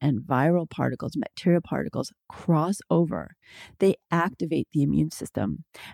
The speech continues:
And similarly, they can trigger the immune system to react against those proteins and in turn can accidentally start to attack the thyroid.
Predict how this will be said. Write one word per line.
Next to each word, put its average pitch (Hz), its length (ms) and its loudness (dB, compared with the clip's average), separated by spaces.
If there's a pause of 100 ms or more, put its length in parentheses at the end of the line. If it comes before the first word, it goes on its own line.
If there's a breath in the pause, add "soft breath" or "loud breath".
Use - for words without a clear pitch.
(120)
And 196 200 4
similarly, 180 1000 2
they 156 140 4
can 170 200 -2
trigger 170 320 2
the 175 160 4
immune 165 260 4
system - 360 0
to - 180 0
react 160 720 2
against 160 520 2
those 165 260 2
proteins 151 840 0 (500 loud breath)
and 180 480 6
in 175 200 4
turn 160 520 4 (180)
can 190 200 2 (120)
accidentally 156 1000 2 (280 soft breath)
start - 400 2
to 170 140 -2
attack 143 440 -4 (360)
the - 100 -4
thyroid. - 600 -4